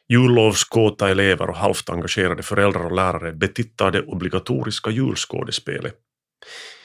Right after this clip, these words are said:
Det är min årskurs som står för teatern. Vi spelar Skattkammarön av Robert Louis Stevenson,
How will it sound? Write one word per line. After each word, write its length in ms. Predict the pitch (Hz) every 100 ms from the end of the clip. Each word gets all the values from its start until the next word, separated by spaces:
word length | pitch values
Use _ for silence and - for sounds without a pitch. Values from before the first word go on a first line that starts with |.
| _ _ -
Det 60 | 98
är 60 |
min 200 | 110 107
årskurs 720 | 107 95 90 - - - -
som 100 | 92
står 260 | 85 - 87
för 120 | 98
teatern. 540 | - 95 90 - - - _ _ _ -
Vi 80 | 113
spelar 300 | - 123 120
Skattkammarön 760 | - 139 - 95 87 85 80 80
av 100 | 80
Robert 380 | 92 92 80
Louis 320 | 90 95 87 -
Stevenson, 640 | - 101 80 - -